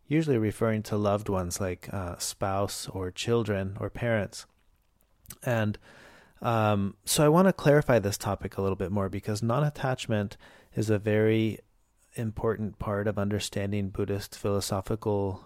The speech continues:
thought. Um, but I wanna be clear about what exactly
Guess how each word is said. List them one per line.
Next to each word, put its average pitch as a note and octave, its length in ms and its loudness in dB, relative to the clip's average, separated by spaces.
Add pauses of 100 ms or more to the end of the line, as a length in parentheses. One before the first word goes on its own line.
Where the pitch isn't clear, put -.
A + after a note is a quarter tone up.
thought. G#2+ 520 -2 (580)
Um, F#2+ 480 -2 (360)
but B2 220 0
I A2+ 80 6
wanna B2 220 4
be A#2 160 2
clear A#2+ 320 6
about G#2+ 280 6
what G#2+ 440 2
exactly G2+ 960 -2